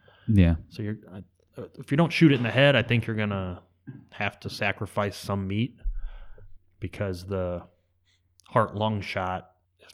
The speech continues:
Speaker 2: probably not reliable enough to drop a deer in twenty yards. Unless you can reliably shoot it s-, directly in the heart,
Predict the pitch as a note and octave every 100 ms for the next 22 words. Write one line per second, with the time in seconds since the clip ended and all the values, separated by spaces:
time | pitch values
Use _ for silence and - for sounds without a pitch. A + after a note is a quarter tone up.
0 | - A2+ G2 F2+ F2+ G2 F#2 G2+ F#2+ F#2+
1 | G2 F#2 F2+ F2+ F2+ E2+ - - F2+ F2
2 | E2+ F2+ E2+ E2+ - F2+ E2+ D#2+ - -
3 | D#2+ - _ _ _ _ _ _ _ C#3+
4 | D3 - A2+ G2+ F#2+ F#2+ G2+ F#2 F#2 -
5 | G#2+ F#2+ - - - - - G2+ F#2+ F2
6 | G2 F2+ E2+ - F2+ -